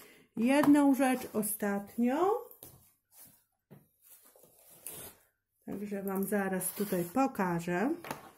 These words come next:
Tutaj nie wiem, czy, czy dacie radę dobrze, najpierw wam na pudełku pokażę.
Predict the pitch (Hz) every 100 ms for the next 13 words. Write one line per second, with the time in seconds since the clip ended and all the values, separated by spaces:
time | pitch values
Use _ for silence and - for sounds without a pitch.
0 | _ - - - - _ - 240 233 208
1 | 208 - - - _ _ _ - - _
2 | - 214 202 190 190 202 185 170 - _
3 | - - _ 226 208 214 220 220 214 196
4 | 196 202 196 202 196 185 190 180 185 180
5 | 180 220 220 262 247 214 214 208 202 190
6 | 190 190